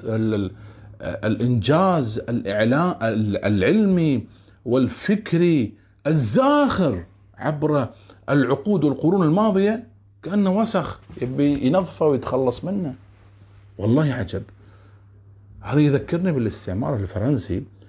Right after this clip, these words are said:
الاستعمار الفرنسي كان هذا الذي يفعله، يذهب إلى د-، أي دولة يقضي على التراث، الثقافة، ثقافة ذلك البلد،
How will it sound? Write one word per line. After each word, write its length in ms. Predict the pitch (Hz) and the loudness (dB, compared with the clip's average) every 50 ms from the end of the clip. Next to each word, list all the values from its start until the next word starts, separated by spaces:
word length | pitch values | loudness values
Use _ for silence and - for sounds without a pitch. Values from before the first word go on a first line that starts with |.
| - - | -16 -14
الاستعمار 460 | 95 - - - - - 107 180 254 | -14 -12 -8 -4 -2 0 2 4 4
الفرنسي 520 | 302 311 262 - 262 262 240 190 151 190 196 | 4 4 4 4 2 2 2 2 2 0 0
كان 320 | - 226 226 220 214 - - | 0 0 0 0 -2 -2 -2
هذا 220 | 165 214 220 220 | -2 -2 0 0
الذي 180 | 214 202 185 180 | 0 0 0 0
يفعله، 460 | 160 - 156 - 156 147 117 101 98 - - - - - - - - - - | -2 -2 -4 -4 -4 -4 -4 -4 -8 -12 -18 -20 -20 -20 -20 -20 -20 -10 -4
يذهب 320 | 117 175 214 196 190 165 | -2 0 2 2 2 2
إلى 180 | 151 143 143 147 | 2 2 2 2
د-، 80 | 160 - | 0 -2
أي 260 | - - 185 240 226 | 0 0 0 2 2
دولة 280 | 202 208 208 214 208 | 2 2 2 2 2
يقضي 360 | 151 185 294 - - 226 247 247 | 2 2 2 0 0 0 2 2
على 100 | 226 208 | 0 0
التراث، 460 | - - - 185 208 226 214 175 190 | -2 -2 0 0 2 2 0 0 -2
الثقافة، 680 | 156 - - - 175 - - 202 196 175 180 - - - - _ _ _ _ _ _ - | -6 -6 -8 -8 -6 -2 -2 0 0 0 0 -2 -4 -4 -8 _ _ _ _ _ _ -10
ثقافة 420 | - - - - 151 147 143 139 | -4 -2 0 2 2 4 2 2
ذلك 340 | 135 208 139 131 127 127 117 | 2 2 0 0 0 0 -2
البلد، 380 | 113 101 117 113 104 87 - | -2 0 0 0 0 -2 -4